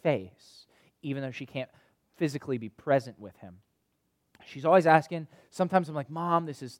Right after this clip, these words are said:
you're, like, I never tell her this, but sometimes I'm, like, irritated. Like, "I don't really feel like doing this tonight," but, like, my mom loves him and wants to see him. And, and it's my responsibility as my son's dad and my mom's son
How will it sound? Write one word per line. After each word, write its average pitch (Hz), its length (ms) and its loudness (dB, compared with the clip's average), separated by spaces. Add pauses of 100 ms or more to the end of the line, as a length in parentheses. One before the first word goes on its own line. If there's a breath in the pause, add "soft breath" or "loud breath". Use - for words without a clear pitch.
(140)
you're, 135 180 -20 (760 soft breath)
like, 131 200 -12
I 143 60 -12
never 147 180 -4
tell 135 220 2
her 131 100 0
this, 131 200 -6
but - 160 -18
sometimes 127 300 -12
I'm, 120 60 -14
like, 113 140 -14
irritated. 123 540 -4
Like, 110 180 -16 (160)
"I 123 80 -18
don't 135 220 -18
really 139 220 -8
feel 143 140 -6
like 131 120 -4
doing 139 180 -12
this 143 140 -16
tonight," 151 400 -8
but, 113 220 -10 (300 soft breath)
like, - 220 -8
my 127 140 -4
mom 135 380 0
loves 127 280 -2
him 110 240 -12
and 101 120 -14
wants 117 260 -16
to - 100 -20
see 143 220 -10
him. 107 200 -12 (240 soft breath)
And, 120 220 -14
and 143 120 -8
it's 131 140 -12
my 135 420 4
responsibility 147 1500 0 (380 soft breath)
as 123 420 4 (260 soft breath)
my 127 520 2
son's 156 580 4
dad 120 580 8
and 127 140 -8
my 120 140 0
mom's 131 440 2
son 107 600 0